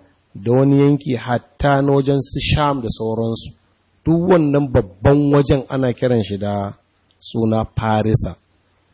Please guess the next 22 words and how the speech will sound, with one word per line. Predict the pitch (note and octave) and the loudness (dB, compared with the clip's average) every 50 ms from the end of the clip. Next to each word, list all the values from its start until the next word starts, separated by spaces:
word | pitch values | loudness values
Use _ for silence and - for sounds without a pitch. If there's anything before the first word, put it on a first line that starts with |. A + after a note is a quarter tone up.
| - _ _ _ _ | -20 _ _ _ _
To, | - G#2 | -8 -4
da | G2+ G#2+ | -4 -2
Turawan | - - D3 D3+ D#3 D#3 D#3 D#3+ E3+ | 2 4 6 6 6 6 6 6 4
mulkin | E3+ E3+ - - D3 B2+ | 4 4 4 4 4 4
mallaka | B2 A#2 A#2 B2 C3+ C#3 - - C3 B2 | 4 4 4 2 2 2 2 2 0 0
suka | A2 - C#3 C3 C3 | 0 -2 -2 2 4
zo | B2+ B2+ B2 | 4 4 4
suka | A#2 C3 - A#2+ | 2 0 0 0
tsitsinka | A2+ - - - F3 - - - - - F#3 D3 B2+ - - A2 | -2 0 0 0 0 0 -2 -8 -2 2 2 2 2 2 -2 -4
garuruwan, | G#2 A#2 B2+ C3 B2+ B2+ B2+ B2+ B2+ C#3 C#3 A2+ F#2 - _ _ _ _ _ _ _ _ _ _ _ - | 0 2 2 4 4 4 4 6 6 6 4 4 2 -4 _ _ _ _ _ _ _ _ _ _ _ -18
to, | - - - | -16 -10 -6
idan | A2 A#2 C#3 C#3 | -2 2 2 2
aka | C#3 C3+ B2 | 2 0 -2
ce | - - B2+ - | -2 -2 -4 -4
Farisa, | - B2+ B2 C3+ C#3+ D3+ E3+ D#3+ - E3+ C#3+ A#2 G2 - - _ _ _ _ _ _ - | -2 0 2 2 4 4 2 2 2 2 2 2 0 -4 -10 _ _ _ _ _ _ -4
ana | C3+ C3 C3 B2 A#2 | -2 0 0 2 2
nufin | A#2+ B2 A#2+ - B2 A#2+ A2+ - | 2 0 0 0 -2 -2 -2 -4
Iran | G2 A2+ A2+ A2+ B2+ C#3 C3+ A#2+ G#2+ G#2 | -4 -4 -2 0 2 2 4 4 4 2
ne | G2+ G#2 G#2 | 2 2 0
ta | - - A2+ | 0 -2 -4
yanzu | G#2+ F#2+ F2 F2 - | -4 -4 -6 -10 -12
kadai. | - G2+ F#2 F2 F2 - | -10 -10 -10 -10 -12 -16